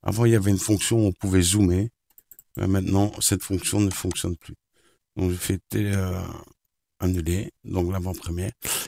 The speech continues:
Et dans matériel, vous avez d'autres fonctions.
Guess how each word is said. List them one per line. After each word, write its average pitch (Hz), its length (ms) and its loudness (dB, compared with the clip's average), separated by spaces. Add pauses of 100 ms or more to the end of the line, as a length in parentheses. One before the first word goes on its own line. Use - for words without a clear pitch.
Et 101 100 2
dans 113 220 6
matériel, 120 760 4
vous 98 220 -2
avez 107 300 2
d'autres 117 460 0
fonctions. 110 520 -2